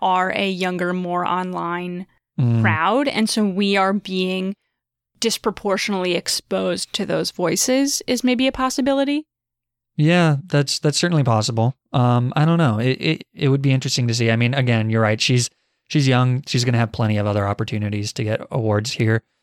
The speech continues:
Speaker 2: Uh, it, it just is weird because Viola Davis also has a nomin-, like, she already has a win. Frances McDormand has two, so if she wins, she'll be, like, one of three actors, uh, sorry, actresses, I should say, to have three acting nominations or na-,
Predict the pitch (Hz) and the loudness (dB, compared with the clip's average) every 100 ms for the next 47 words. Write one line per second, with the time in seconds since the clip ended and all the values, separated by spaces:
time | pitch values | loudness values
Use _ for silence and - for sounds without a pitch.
0 | _ _ - 107 113 139 - 156 143 147 | _ _ -2 0 2 0 -2 0 0 2
1 | 131 123 123 123 123 117 110 107 107 104 | 2 2 2 2 0 0 2 2 2 2
2 | 104 104 - 113 104 - 104 104 104 101 | 2 0 -2 -2 0 0 0 0 0 -2
3 | 98 98 - - 117 - 117 107 104 101 | -2 -2 -4 -4 -2 0 2 2 2 2
4 | 104 101 98 98 - _ _ _ _ _ | 0 0 -2 -2 -6 _ _ _ _ _
5 | - 113 113 123 113 104 104 104 98 - | -2 0 0 -2 0 0 2 0 -2 -4
6 | - 107 101 - 107 - 107 104 101 101 | -2 0 0 0 0 0 0 2 2 0
7 | - 113 104 101 98 98 95 _ _ _ | 0 0 2 2 0 -2 -4 _ _ _
8 | - 120 107 - - 117 127 131 135 127 | -2 0 -2 -4 -2 2 2 2 2 0
9 | 131 - 139 139 143 - - _ _ _ | -2 0 2 2 0 -4 -10 _ _ _
10 | _ - 113 104 104 - - - 110 110 | _ -2 0 2 0 -6 -10 -2 0 0
11 | - 113 - - 120 117 123 117 139 - | 0 -2 -2 0 2 2 0 -2 -2 0
12 | 123 117 _ _ _ - 120 113 113 110 | 2 0 _ _ _ 0 2 4 2 0
13 | 131 _ 127 120 120 123 - _ _ _ | -6 _ -2 2 2 0 -4 _ _ _
14 | _ 123 120 - 123 123 131 135 - 147 | _ -4 -2 0 2 2 2 2 2 0
15 | 143 123 110 | 2 0 2